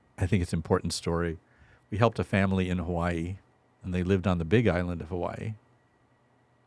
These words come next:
But Mom was going to the doctor on Oahu. Now, it's a normal thing. She would get up, get on the plane, fly over to Oahu, go see her doctor. Everything's great. Turn around, go home.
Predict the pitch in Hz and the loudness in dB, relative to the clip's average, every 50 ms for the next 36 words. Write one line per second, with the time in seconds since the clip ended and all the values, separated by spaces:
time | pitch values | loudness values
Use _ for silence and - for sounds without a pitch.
0 | _ _ - - - - - - - - - _ _ _ - - 95 101 110 120 | _ _ -20 -20 -20 -20 -20 -20 -20 -20 -20 _ _ _ -4 -2 4 6 6 8
1 | 127 127 117 107 98 92 87 - - - - _ - 95 90 82 - - 90 82 | 8 6 6 6 4 4 4 0 -8 -14 -6 _ 0 2 2 0 -2 -4 0 2
2 | 101 120 - - 98 90 87 92 95 104 117 143 135 - 101 85 - - _ _ | 2 2 2 -2 -2 0 0 0 2 4 6 6 6 6 2 0 0 -4 _ _
3 | _ _ _ _ _ _ _ _ _ _ - 160 202 190 - 117 113 110 110 107 | _ _ _ _ _ _ _ _ _ _ 2 2 2 2 4 4 6 8 8 6
4 | 98 92 87 - 131 104 85 82 85 - - 107 104 104 92 90 92 90 101 131 | 6 2 2 4 4 4 4 2 -4 -2 -2 0 0 0 2 4 6 6 6 4
5 | 147 - _ - - 85 82 82 90 - - - 147 143 143 139 131 120 - 92 | 4 -2 _ -6 -4 -4 -4 -2 -4 -4 -2 0 0 0 0 -2 -4 -4 -2 -2
6 | 87 90 92 92 90 90 87 - - 95 95 101 123 135 123 131 131 131 107 87 | 0 2 2 0 0 0 -2 -2 0 0 2 4 4 4 4 4 2 2 2 -2
7 | 82 - - 92 90 92 98 127 123 120 - 113 104 98 92 92 92 - 92 90 | -2 -2 -4 -2 -2 2 4 4 2 4 2 2 4 4 2 0 -2 -2 -2 -2
8 | 87 - 135 123 120 117 - - 110 110 110 104 104 101 92 90 90 98 151 151 | 0 4 4 4 4 4 2 0 2 4 4 4 4 4 2 2 4 4 6 6
9 | 139 135 131 123 | 6 4 2 -4